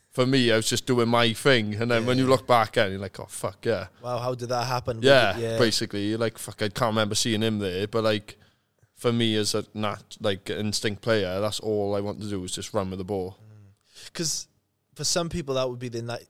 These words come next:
Speaker 2: w-, like, when I
Speaker 1: Coach's
Speaker 2: think
Speaker 1: nightmare.
Speaker 2: about, yeah, ca-, someone's
Speaker 1: Yeah.
Speaker 2: nightmare. But if I go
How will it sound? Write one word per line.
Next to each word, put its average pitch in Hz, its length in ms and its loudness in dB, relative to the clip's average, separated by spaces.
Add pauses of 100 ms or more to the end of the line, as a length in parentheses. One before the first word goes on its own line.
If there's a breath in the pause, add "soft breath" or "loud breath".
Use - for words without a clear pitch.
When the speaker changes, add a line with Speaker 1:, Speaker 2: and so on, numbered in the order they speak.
Speaker 2:
w-, 123 260 -8
like, 123 200 -4 (260)
when 135 140 -4
I 151 60 0
Speaker 1:
Coach's 160 140 -2
Speaker 2:
think 170 140 0
Speaker 1:
nightmare. 151 280 0
Speaker 2:
about, 98 120 -10
yeah, 143 180 0
ca-, - 240 -4
someone's 98 320 0
Speaker 1:
Yeah. 95 60 -2
Speaker 2:
nightmare. 123 260 -4
But 127 200 -2 (520 loud breath)
if 156 120 -4
I 175 160 4
go 143 320 0